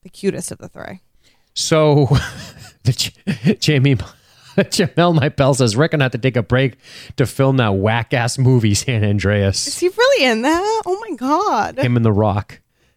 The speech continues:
Speaker 2: They said they needed somebody in their mid-thirties, so he auditioned. <laughs>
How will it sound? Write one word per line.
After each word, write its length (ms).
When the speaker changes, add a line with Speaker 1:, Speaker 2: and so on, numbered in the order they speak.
Speaker 2:
They 80
said 180
they 100
needed 260
somebody 320
in 60
their 120
mid-thirties, 760
so 180
he 100
auditioned. 640
<laughs> 100